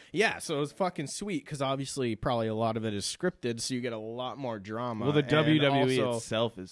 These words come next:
Speaker 2: scripted, so.
Speaker 1: Exactly. It's an entertain-,
Speaker 2: Like,
Speaker 1: it's more of an
Speaker 2: extra scripted,
Speaker 1: entertainment,
Speaker 2: yeah.
Speaker 1: whereas U F C is just a bunch of guys who are fucking roided out of their minds, like, smashing through doors
Speaker 2: <laughs>
Speaker 1: because <laughs> their gu-, their shirts got caught on it.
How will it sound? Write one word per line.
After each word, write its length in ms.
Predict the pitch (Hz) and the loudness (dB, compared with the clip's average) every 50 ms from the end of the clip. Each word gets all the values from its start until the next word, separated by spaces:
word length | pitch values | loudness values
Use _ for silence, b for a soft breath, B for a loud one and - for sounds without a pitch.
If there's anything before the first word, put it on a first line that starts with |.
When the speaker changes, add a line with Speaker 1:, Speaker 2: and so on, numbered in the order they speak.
| - | -12
Speaker 2:
scripted, 440 | - 104 92 - - 92 90 90 90 | -12 -10 -10 -10 -10 -12 -12 -12 -12
so. 240 | - - 90 87 87 | -12 -12 -10 -4 -2
Speaker 1:
Exactly. 680 | 214 220 202 190 233 240 240 240 226 - 160 131 120 120 | -2 0 0 0 0 0 0 -2 -2 -2 -2 0 0 0
It's 120 | 123 - | -2 -2
an 100 | 170 151 - | -4 -6 -6
entertain-, 500 | 165 175 165 160 156 - 185 180 175 165 | -4 -4 -6 -6 -6 -6 -6 -4 -4 -2
Speaker 2:
Like, 80 | 151 | -4
Speaker 1:
it's 100 | 151 131 | -4 -4
more 260 | 165 170 175 - - 160 | -4 -4 -4 -2 -2 -2
of 100 | 151 147 | -4 -4
an 100 | 143 143 | -4 -2
Speaker 2:
extra 180 | 147 147 143 135 | -2 -2 -2 -4
scripted, 40 | 104 | -4
Speaker 1:
entertainment, 380 | 117 143 147 143 143 131 123 | -2 -2 0 0 0 -2 -2
Speaker 2:
yeah. 60 | 120 127 | -2 -2
Speaker 1:
whereas 320 | 123 123 120 120 117 113 | 0 0 0 -2 -2 -2
U 160 | 123 123 120 117 | -2 -2 -2 -2
F 80 | - | -4
C 240 | - - 143 127 123 | -4 -6 -4 -2 -2
is 160 | 117 110 - | -2 -4 -4
just 260 | - 123 113 - - | -6 -6 -6 -4 -6
a 60 | 117 104 | -6 -4
bunch 280 | 117 113 110 107 - | -4 -4 -4 -6 -8
of 160 | 110 101 101 | -10 -10 -8
guys 360 | - 110 104 107 104 104 104 - | -6 -6 -4 -4 -4 -6 -8 -8
who 120 | 117 104 | -8 -8
are 80 | 101 90 | -8 -10
fucking 440 | - - - - 120 95 - 113 104 | -12 -12 -10 -8 -8 -8 -8 -10 -10
roided 400 | 101 101 104 104 101 104 98 101 | -8 -6 -6 -6 -6 -6 -6 -6
out 140 | 101 101 98 | -6 -6 -8
of 60 | 98 | -8
their 100 | 95 98 | -10 -10
minds, 420 | 98 98 98 98 101 101 95 95 | -10 -10 -10 -10 -10 -10 -12 -12
like, 160 | 95 90 85 | -12 -12 -12
smashing 640 | - - - - 107 98 95 98 - - 101 92 92 | -12 -12 -12 -10 -10 -10 -8 -10 -10 -10 -10 -12 -10
through 180 | - 104 95 | -8 -8 -8
doors 540 | 90 82 - 87 90 92 92 92 85 80 110 | -8 -8 -8 -6 -6 -4 -4 -4 -4 -4 -2
Speaker 2:
<laughs> 20 | 156 | -2
Speaker 1:
because 320 | - - - 135 147 147 | -4 -4 -4 -4 -4 -2
<laughs> 200 | - 208 - - | 0 -2 0 0
their 80 | - 233 | 0 -2
gu-, 220 | - 170 151 131 - | -2 -2 -6 -4 -2
their 200 | 160 165 143 127 | -2 0 0 0
shirts 320 | 131 - 151 135 131 - | -2 -2 -4 -4 -4 -6
got 260 | - 120 107 95 - | -6 -8 -8 -8 -8
caught 260 | - - 107 104 104 95 | -8 -6 -6 -4 -4 -6
on 260 | 98 98 101 101 104 | -6 -6 -6 -6 -6
it. 160 | 104 104 | -8 -8